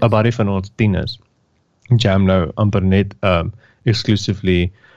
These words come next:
uh, Warzone op sy PlayStation en hy's 'n, hy's traditionally soos 'n, 'n play-, 'n, 'n P C gamer gewees en hy speel dit nou net op die PlayStation met sy mouse en keyboard.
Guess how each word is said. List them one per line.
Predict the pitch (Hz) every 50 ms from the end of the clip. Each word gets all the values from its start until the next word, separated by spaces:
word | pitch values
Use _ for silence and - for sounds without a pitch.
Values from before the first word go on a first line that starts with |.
| _ _ _ _ _ _ -
uh, | 95 90 90 87 85 85 -
Warzone | 101 101 95 101 104 101 95 101 92 90 90
op | 90
sy | - - 95
PlayStation | 95 104 113 117 113 - 90 87 - - 90
en | 90 90
hy's | 87 90 98 95 -
'n, | 101 90 87 85 82
hy's | 87 92 92 95 - -
traditionally | - - 92 92 101 98 101 104 95 87 87 85
soos | 82 - 87 85
'n, | 90 -
'n | - 98 - - 110 -
play-, | - 104 98 -
'n, | 98 98 90 -
'n | 104 110
P | - 107 104
C | - - 107 95
gamer | - - - 85 87
gewees | - - - - - - - -
en | - 92
hy | 92
speel | 92 - 101 95
dit | 92 90
nou | 95 92
net | 92 92 95 92 95
op | -
die | -
PlayStation | 90 - 92 90 - - 92 90 - -
met | 95 92
sy | - 92
mouse | 87 90 92 -
en | - 110
keyboard. | - 90 82 62 - - -